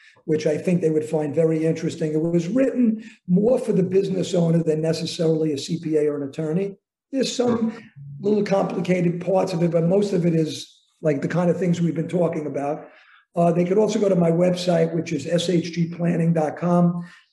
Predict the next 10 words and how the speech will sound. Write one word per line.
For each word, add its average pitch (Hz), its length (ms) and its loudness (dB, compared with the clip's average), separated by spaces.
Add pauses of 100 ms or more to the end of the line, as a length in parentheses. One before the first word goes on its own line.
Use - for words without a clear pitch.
(120)
I've 143 180 -4
written 175 200 0
about 151 580 -2
seventy 170 520 2
articles 165 580 0
that 160 100 -2
are 156 120 0
on 156 120 -4
my 151 140 -2
site, 170 540 0